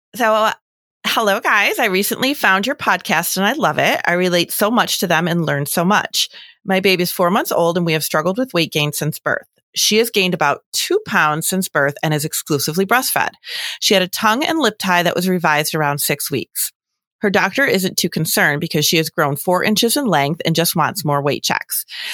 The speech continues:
I have noticed my milk isn't super fatty when I pump and it sits in the fridge. Is there anything I can do to increase the fat content to hopefully help her gain weight or any other suggestions for weight gain?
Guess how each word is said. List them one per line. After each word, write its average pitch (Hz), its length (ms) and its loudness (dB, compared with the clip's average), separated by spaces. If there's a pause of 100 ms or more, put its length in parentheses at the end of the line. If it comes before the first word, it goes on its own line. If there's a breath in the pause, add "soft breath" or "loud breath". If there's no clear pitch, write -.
(160 loud breath)
I 185 60 0
have 180 100 2
noticed 196 380 2
my 302 120 0
milk 196 300 2
isn't 180 280 0
super 185 280 0
fatty 190 380 2
when 160 140 0
I 151 100 0
pump 180 480 -2
and 165 120 2
it - 140 -6
sits - 240 -2
in 151 60 -2
the 147 80 -4
fridge. - 420 -4 (320 loud breath)
Is - 60 -16
there 208 160 0
anything 196 280 -2
I 220 100 2
can 254 200 -2
do 175 200 2
to 175 160 0
increase 160 360 -2
the 220 80 -4
fat 165 320 0
content 135 520 -2
to 175 80 -2
hopefully 175 440 -2
help 160 280 -2
her 160 100 -2
gain 147 260 -2
weight 185 340 2
or 165 200 -2
any 160 260 0
other 143 180 0
suggestions 143 540 -4
for 180 140 -4
weight 226 220 -2
gain? 117 260 -2